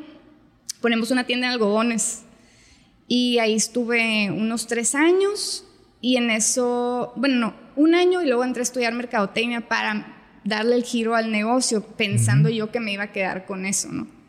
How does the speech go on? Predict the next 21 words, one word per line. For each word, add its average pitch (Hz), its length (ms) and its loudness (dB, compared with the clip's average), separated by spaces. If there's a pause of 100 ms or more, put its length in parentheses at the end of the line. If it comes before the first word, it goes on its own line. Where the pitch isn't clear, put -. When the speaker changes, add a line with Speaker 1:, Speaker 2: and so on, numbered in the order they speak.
(800)
Speaker 1:
Pues 254 160 2
resulta 240 380 -2
ser 247 240 -6
que, - 420 -2 (840)
eh, 214 1120 -2
a 214 120 -2
mediados 226 920 0 (220)
digo, 220 420 0 (180)
"Ay, 269 180 2
esto 269 200 -2
no 262 100 -4
es 247 100 -8
para 269 220 0
mí 214 140 0
tampoco". 262 380 0
Speaker 2:
Tampoco. 214 460 -4 (420)
Speaker 1:
Y 254 140 2
me 233 180 2
voy 226 280 0
a 247 60 0
Morelia, 247 600 2